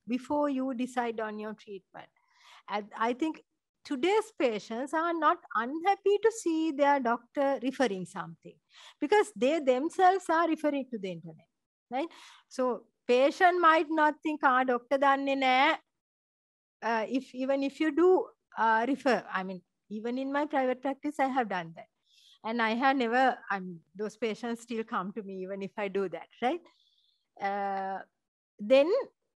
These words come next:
uh, extensive tinea, I mean, where should you start using oral agents?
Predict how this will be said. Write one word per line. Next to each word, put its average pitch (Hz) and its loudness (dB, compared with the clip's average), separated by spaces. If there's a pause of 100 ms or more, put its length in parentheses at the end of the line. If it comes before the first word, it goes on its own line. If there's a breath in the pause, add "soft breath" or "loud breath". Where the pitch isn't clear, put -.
(1120)
uh, - -20 (220)
extensive 381 4
tinea, 226 -2
I 208 2
mean, 226 -4
where 285 4
should 302 -2
you 349 4
start 269 0
using 254 -4 (280)
oral 240 4
agents? 160 -12